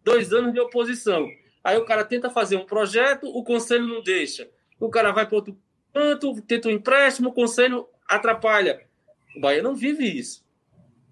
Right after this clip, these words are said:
entendeu? E isso facilita. Então, eu imagino que ele tem esse protagonismo, sim. Imagino que ele tá se colocando nessa posição, sim. E imagino que ele começa agora a buscar aliados dentro da região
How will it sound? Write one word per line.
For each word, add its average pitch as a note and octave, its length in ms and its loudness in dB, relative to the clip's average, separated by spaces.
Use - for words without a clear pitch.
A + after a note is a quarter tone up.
entendeu? C#3 520 -2
E G3+ 200 0
isso E4+ 220 -2
facilita. D4+ 760 -2
Então, E3+ 180 2
eu B3+ 80 4
imagino C4+ 400 2
que D4 80 2
ele C4 100 4
tem B3 160 0
esse D4+ 160 -2
protagonismo, D#3+ 640 0
sim. F3+ 580 -2
Imagino F3 420 0
que F#3+ 80 0
ele F3+ 100 0
tá A#3 180 4
se A#3+ 120 -4
colocando F#3 460 0
nessa F3 220 0
posição, D#3+ 440 -4
sim. E3 420 -2
E G#3+ 80 4
imagino B3+ 420 4
que B3+ 80 0
ele B3+ 120 2
começa B3 500 2
agora A#3+ 420 2
a G#3+ 80 -2
buscar A3 520 -4
aliados C4 920 0
dentro C4+ 440 -6
da B3 120 0
região F3 640 -4